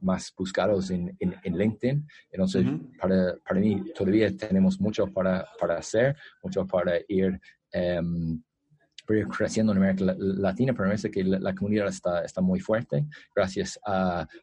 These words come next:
Speaker 1: a, a vos y esos como, eh, plataformas, esos como podcasts que las personas están cre-,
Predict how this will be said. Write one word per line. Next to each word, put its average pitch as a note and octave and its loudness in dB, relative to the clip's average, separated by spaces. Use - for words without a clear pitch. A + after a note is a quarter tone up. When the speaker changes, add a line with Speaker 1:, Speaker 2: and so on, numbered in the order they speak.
Speaker 1:
a, F2 -2
a F2+ 0
vos A2+ 2
y F#2 4
esos - -4
como, E2+ -4
eh, - -8
plataformas, F#2+ 0
esos F2+ -6
como E2 -8
podcasts G2 -4
que - -4
las F2 -6
personas F#2 -2
están F2 -6
cre-, - -10